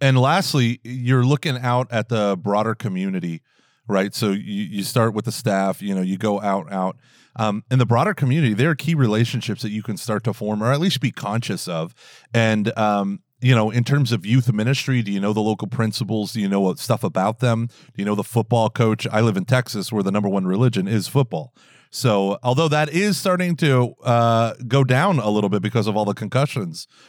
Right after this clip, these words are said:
a lot of, uh, you have helicopter parents who are now afraid to have their kids in football because of all the concussions. But, uh, it's such, such a weird situation. I have one dad whose son has had three concussions in,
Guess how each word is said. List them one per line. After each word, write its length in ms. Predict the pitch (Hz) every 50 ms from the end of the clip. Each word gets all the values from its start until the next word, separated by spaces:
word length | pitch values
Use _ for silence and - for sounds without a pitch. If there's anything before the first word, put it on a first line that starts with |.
| _ _ _ -
a 100 | 107 110
lot 240 | 110 113 113 117 117
of, 160 | 117 110 98
uh, 300 | 110 107 104 101 101 95 - _ _ _ _ _ _ _ 120
you 140 | 131 135
have 160 | 135 123 117 104
helicopter 720 | 107 - 160 160 156 139 - 147 139 127 - - 131 110
parents 500 | 110 127 131 127 123 113 104 92 - - - - - - _ 131
who 100 | 135 135
are 140 | 123 120
now 240 | 120 117 120 113 107
afraid 360 | 101 - - 123 117 120 117
to 80 | 104 107
have 140 | 104 104 92
their 140 | 104 98 92
kids 260 | - 113 104 87 87
in 100 | 98 87
football 300 | - 113 101 107 101 92
because 300 | 87 95 - 107 90 95
of 60 | 92
all 80 | 95 90
the 80 | 90 -
concussions. 520 | - 92 - 98 92 87 - 95 73 82 85
But, 200 | - 92 92 - -
uh, 180 | 98 92 85 78 - - - -
it's 140 | 127 -
such, 160 | - 175 160 131
such 260 | 139 - 170 175 -
a 60 | 170
weird 420 | 139 110 98 120 127 131 131 123 117
situation. 540 | - 123 113 - 104 95 101 104 - - - - - -
I 60 | 147
have 120 | 147 131
one 200 | 117 143 151 165 156
dad 180 | 160 143 135
whose 140 | 123 123 117
son 260 | - - 135 127 123
has 120 | 120 113 -
had 180 | 123 104 87
three 280 | - - 117 110 131 127
concussions 560 | 123 - 113 - 120 110 104 - 110 101 -
in, 140 | 101 95